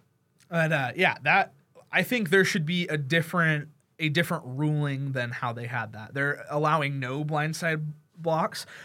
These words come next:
I think they should do blindside blocks with excessive con-, uh, excessive force. Like, if they're just destroying a guy. You know, if they're just blocking normal blindside block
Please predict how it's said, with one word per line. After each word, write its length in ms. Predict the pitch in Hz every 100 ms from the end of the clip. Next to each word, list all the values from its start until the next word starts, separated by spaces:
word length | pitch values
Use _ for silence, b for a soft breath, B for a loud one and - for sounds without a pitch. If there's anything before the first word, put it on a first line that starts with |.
| B
I 100 | 156
think 220 | 208 180
they 120 | 180
should 220 | 175 175
do 380 | 147 165 160 151 B B 165
blindside 460 | 151 165 160 175
blocks 320 | 151 147 139 160
with 140 | 151
excessive 600 | 131 - 165 147 156 -
con-, 300 | - - 120 _ _
uh, 280 | 165 131 113 -
excessive 720 | 147 147 - 156 - 147 135 - -
force. 600 | - 139 135 170 - - b b b b
Like, 180 | 151 151
if 120 | 143
they're 160 | 170
just 240 | 156 151 - _ _ _ -
destroying 840 | 165 185 - - 165 156 147 135 123
a 80 |
guy. 420 | 113 107 82 82 - b
You 100 | -
know, 100 | 202
if 120 | 208 -
they're 140 | 269
just 220 | 226 156
blocking 440 | 165 190 220 202 160
normal 440 | 165 190 180 151
blindside 520 | 135 170 185 185 147
block 520 | 123 175 160 139 -